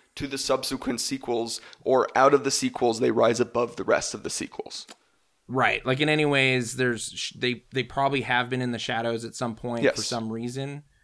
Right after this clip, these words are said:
Speaker 2: and we're taking our rose-colored flashlight and finding 'em
Speaker 1: Yes.
Speaker 2: and looking at 'em again, and, and maybe we'll find something magical. Uh, this, this week's example is, uh, Predator two,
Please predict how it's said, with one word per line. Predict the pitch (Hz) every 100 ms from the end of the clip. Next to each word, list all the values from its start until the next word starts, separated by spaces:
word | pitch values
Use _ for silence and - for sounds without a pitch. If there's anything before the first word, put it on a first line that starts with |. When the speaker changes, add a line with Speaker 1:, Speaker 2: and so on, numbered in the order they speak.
| _ -
Speaker 2:
and | 113 110
we're | 113
taking | 127 107 117
our | 110
rose-colored | 107 110 107 - 110 104 101
flashlight | 110 101 - 98 98
and | 98 107 - _ _ _ _
finding | - 113 104 110
'em | 104 - -
Speaker 1:
Yes. | - - - -
Speaker 2:
and | 110
looking | 110 120 104
at | 104
'em | 101
again, | 104 101 90
and, | 98 104 - - -
and | 92 80 _ -
maybe | 123 139 127 101 - _ 104
we'll | 113
find | - 110 98
something | 107 107 -
magical. | 98 101 - 113 - _ _ _
Uh, | 107 110 107
this, | 110 120 165 -
this | - 156 - - -
week's | 131 143 127 - -
example | 127 123 117 113 131 143 -
is, | 113 107
uh, | 107 104
Predator | - 131 123 117 101
two, | - 170 151 131 175